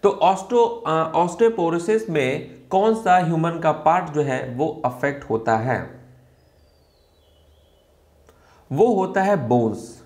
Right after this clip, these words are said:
ठीक है। नेक्स्ट है, in which year was the non corporation movement launched? ठीक है, नॉन कॉरपोरेशन मूवमेंट कब लॉन्च हुआ था?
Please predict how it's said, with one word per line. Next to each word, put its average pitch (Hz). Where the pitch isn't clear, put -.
ठीक 156
है। 233
नेक्स्ट 202
है, 139
in -
which 175
year 170
was 135
the 175
non 170
corporation 160
movement 151
launched? 110
ठीक 143
है, 151
नॉन 175
कॉरपोरेशन 147
मूवमेंट 139
कब 147
लॉन्च 151
हुआ 151
था? -